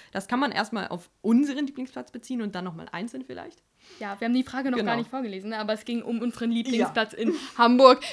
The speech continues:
Speaker 2: wie ihr jetzt
Speaker 1: Hat man.
Speaker 2: eventuell schon Linas, ähm,
Speaker 1: Ups.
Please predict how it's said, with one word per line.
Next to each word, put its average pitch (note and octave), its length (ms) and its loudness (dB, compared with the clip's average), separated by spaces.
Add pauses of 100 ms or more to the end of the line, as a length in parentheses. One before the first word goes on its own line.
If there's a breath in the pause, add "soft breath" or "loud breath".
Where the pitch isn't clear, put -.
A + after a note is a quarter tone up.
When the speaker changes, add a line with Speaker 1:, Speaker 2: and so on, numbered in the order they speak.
Speaker 2:
wie C4+ 140 4
ihr C#4+ 120 6
jetzt C#4+ 140 4
Speaker 1:
Hat C4 120 0
man. D4 100 4
Speaker 2:
eventuell C#4 420 4
schon C4 240 2
Linas, C4 500 0
ähm, A#3 440 0
Speaker 1:
Ups. - 120 -16